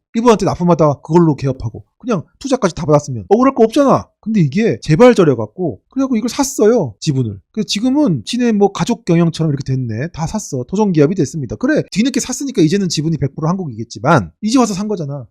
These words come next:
반일 불매운동 터지는 거 보고 샀잖아. 이천이십삼 년에 샀잖아. 아주 늦게 샀잖아, 최근에.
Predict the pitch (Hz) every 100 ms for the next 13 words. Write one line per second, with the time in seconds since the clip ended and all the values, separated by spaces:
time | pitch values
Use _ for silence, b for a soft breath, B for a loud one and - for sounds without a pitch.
0 | - 170 220 196 208 202 175 170 190 -
1 | 240 233 196 170 196 180 160 151 135 b
2 | 190 180 233 170 196 - 311 269 190 139
3 | 139 113 120 - _ 262 320 370 320 -
4 | 139 147 139 131 - 185 123 120 92